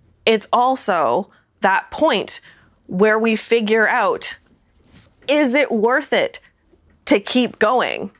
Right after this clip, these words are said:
Because in the past, we've gotten to those points, we've gotten to those save points and been like,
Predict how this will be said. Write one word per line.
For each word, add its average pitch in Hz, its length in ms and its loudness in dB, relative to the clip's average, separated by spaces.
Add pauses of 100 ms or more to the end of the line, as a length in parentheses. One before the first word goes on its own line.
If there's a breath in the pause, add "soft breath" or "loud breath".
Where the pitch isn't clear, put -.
(880)
Because 233 440 0
in 226 120 0
the 226 80 0
past, - 500 -2 (160)
we've 233 340 0 (180 loud breath)
gotten 208 300 0
to 226 100 0
those 190 220 0
points, 220 340 -2
we've 190 140 0
gotten - 220 0
to 202 60 -6
those 180 180 0
save 240 280 -2
points 175 300 -2
and 185 100 0
been 196 220 0
like, 202 200 0